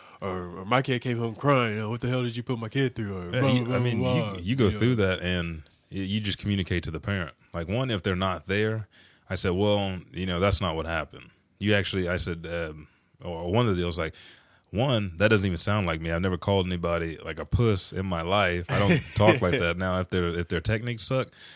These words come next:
Speaker 2: I might say it looks bad or I might say it sucks. But I said, "That's fine because they're gonna go through life and people are gonna say a lot worse than that." When
Speaker 1: Yeah.
Speaker 2: you have a little bit, little thick skin when it, it suck is not a bad word. That means there's something you need to improve on because as much as you wanna think that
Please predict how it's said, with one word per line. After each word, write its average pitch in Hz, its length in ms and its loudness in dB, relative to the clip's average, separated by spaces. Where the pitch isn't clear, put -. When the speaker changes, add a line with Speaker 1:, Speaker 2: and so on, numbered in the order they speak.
Speaker 2:
I 98 80 -4
might 98 160 0
say 101 100 2
it 92 60 2
looks 92 180 0
bad 104 320 2
or 95 40 4
I 87 60 2
might 87 200 -2
say 95 120 -4
it 78 80 -6
sucks. 101 340 -2
But 92 120 -2
I 87 40 -2
said, 85 280 -4
"That's 101 200 4
fine 92 440 -4
because 87 560 0
they're 92 140 2
gonna 107 160 0
go 90 160 2
through 90 140 -2
life 87 160 2
and 85 100 -10
people 107 160 -2
are 95 40 -4
gonna 90 120 0
say - 180 -2
a 82 60 -2
lot 92 260 0
worse 90 220 -2
than 80 140 -10
that." 92 240 -4
When 92 100 -14
Speaker 1:
Yeah. 98 140 -4
Speaker 2:
you 92 60 0
have 98 200 0
a 95 40 -2
little 95 180 -2
bit, 87 280 -4
little 95 240 -2
thick - 320 -4
skin 107 340 -4
when 90 80 -2
it, 82 140 -6
it 82 120 -12
suck 117 400 -2
is 87 120 -4
not 87 160 0
a 78 40 -2
bad 82 240 0
word. 90 220 0
That 95 160 0
means 92 180 -4
there's 85 160 -2
something 87 260 -4
you 80 100 -10
need 90 100 -4
to 82 100 -6
improve 95 340 0
on 76 180 -8
because 90 300 0
as 82 140 -4
much 107 260 -2
as 101 80 -6
you 101 100 -4
wanna 95 200 -4
think 95 280 -6
that 85 220 -4